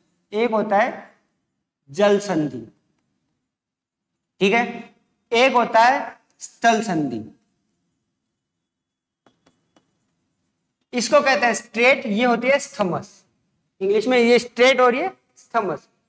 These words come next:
समझा देता हूं क्या होता है। जल संधि से यहाँ आशय है जब कोई दो बड़े पानी के भूभाग, देखो, मान लो यहाँ पे भी पानी है, कोई महासागर है,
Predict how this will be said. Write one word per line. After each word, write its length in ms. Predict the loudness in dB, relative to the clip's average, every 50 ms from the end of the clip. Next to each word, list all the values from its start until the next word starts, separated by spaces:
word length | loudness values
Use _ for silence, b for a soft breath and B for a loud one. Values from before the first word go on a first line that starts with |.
| _ _
समझा 260 | -4 -2 0 2 2 2
देता 220 | 2 2 2 2
हूं 100 | 2 2
क्या 100 | 4 4
होता 220 | 4 4 4 2 2
है। 120 | 2 0 -4 _ _ _ _ _ _ -4
जल 260 | 2 4 4 4 4
संधि 320 | 2 0 0 2 0 0 -2
से 120 | -2 -2
यहाँ 340 | 0 0 0 2 2 2 2
आशय 240 | 2 2 -2 -2 0
है 260 | 0 0 -2 -4 -6 _ _ _ _ -4
जब 320 | 0 0 0 0 0 -4
कोई 220 | -4 -2 0 2 2
दो 460 | 2 0 0 0 2 2 4 4 2
बड़े 420 | 2 2 0 0 0 0 0 -2 -2 -4 -2
पानी 400 | 0 0 0 0 0 -2 -4 -6
के 240 | -6 -6 -6 -4 -4
भूभाग, 520 | -4 -2 -2 -2 -2 -2 -2 -2 -4 -4 -6 -10 -16 _ _ -4
देखो, 180 | -2 -2 0 0
मान 200 | 2 2 2 2
लो 80 | 2
यहाँ 180 | 2 2 2 0
पे 140 | 0 0 0
भी 120 | 0 0 0
पानी 320 | 0 0 0 0 0 -2
है, 160 | -4 -4 -6 -6
कोई 120 | -6 -6
महासागर 600 | -4 -2 -2 -2 -2 -2 -4 -4 -4 -4 -6 -8
है, 120 | -10 -14